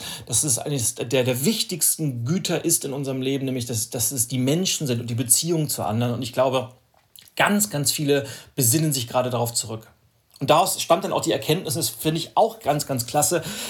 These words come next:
dass man Krisen wie diese nur gemeinsam meistern kann. Es wird keine Alleingänge geben können. Wir schaffen das nur alle zusammen, wenn alle zusammen an einem Strang ziehen. Wir haben das ja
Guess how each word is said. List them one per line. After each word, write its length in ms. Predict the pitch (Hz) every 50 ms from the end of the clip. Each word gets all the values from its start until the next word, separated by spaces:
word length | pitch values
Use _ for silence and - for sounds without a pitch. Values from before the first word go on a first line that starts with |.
| - - - - -
dass 160 | 156 120 156
man 160 | 180 170 156
Krisen 600 | - - 120 - 220 277 294 277 269 269 254 233
wie 100 | 214 202
diese 680 | 170 151 143 175 196 208 160 131 113 107 101 98 - - - - _ -
nur 320 | 151 151 185 208 220 165
gemeinsam 960 | 151 170 160 147 143 131 139 160 180 180 175 147 151 156 151 147 156 143 - -
meistern 680 | 143 135 120 120 139 147 143 - - 143 135 131 117
kann. 220 | - - 131 127
Es 280 | 120 113 - - - 147
wird 160 | 143 143 -
keine 240 | - 143 135 135 82
Alleingänge 600 | 107 120 123 127 180 214 214 185 190 180 175 165
geben 320 | 147 160 170 170 170 160
können. 300 | 151 - 160 160 151 147 - - _ _ _ _ _ - _ _ _ -
Wir 140 | - 120 120
schaffen 440 | - - - 160 143 - 208 202 185
das 200 | 190 180 - -
nur 280 | 143 131 127 - - -
alle 460 | - 139 147 165 160 160 165 165 - -
zusammen, 420 | - - 165 135 139 127 120 117
wenn 200 | 120 120 120 - -
alle 340 | 131 139 160 190 226 240 240
zusammen 600 | - - - 147 117 117 - 135 143 160 165 156
an 140 | 135 - - -
einem 400 | 123 139 143 147 156 151 - -
Strang 420 | - - - 131 123 127 131 120
ziehen. 260 | - - 139 123 120
Wir 100 | 120 120
haben 80 | - 151
das 120 | 139 117
ja 220 | 143 135 127 -